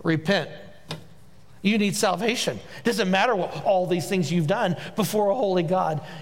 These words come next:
you stand guilty." And that's the case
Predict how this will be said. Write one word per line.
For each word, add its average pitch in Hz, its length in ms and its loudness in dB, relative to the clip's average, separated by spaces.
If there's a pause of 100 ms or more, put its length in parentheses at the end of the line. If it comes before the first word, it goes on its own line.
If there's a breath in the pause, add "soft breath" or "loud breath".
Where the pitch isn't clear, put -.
you 190 160 2
stand 156 400 0
guilty." 160 460 0 (2000 loud breath)
And 196 100 4
that's 190 240 2
the 214 120 -2
case 175 500 0